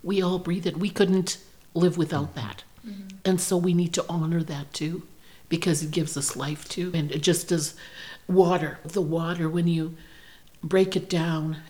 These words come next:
Speaker 1: H two O or whatever, that water is sacred. And it's a spirit and it has a memory. And so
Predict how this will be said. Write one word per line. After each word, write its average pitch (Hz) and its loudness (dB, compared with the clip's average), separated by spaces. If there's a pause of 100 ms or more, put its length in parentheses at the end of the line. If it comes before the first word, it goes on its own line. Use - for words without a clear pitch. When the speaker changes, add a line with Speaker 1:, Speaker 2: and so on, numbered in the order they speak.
Speaker 1:
H 165 0
two 165 0
O 165 -2
or 151 -2
whatever, 160 -4 (160)
that 185 -2
water 165 -2
is - -4
sacred. 165 -4 (600)
And 170 2
it's 175 0
a 160 -2
spirit 170 0
and 160 -2
it 160 -4 (100)
has 165 -6
a 151 -4
memory. 156 -4 (920)
And 185 4
so 170 0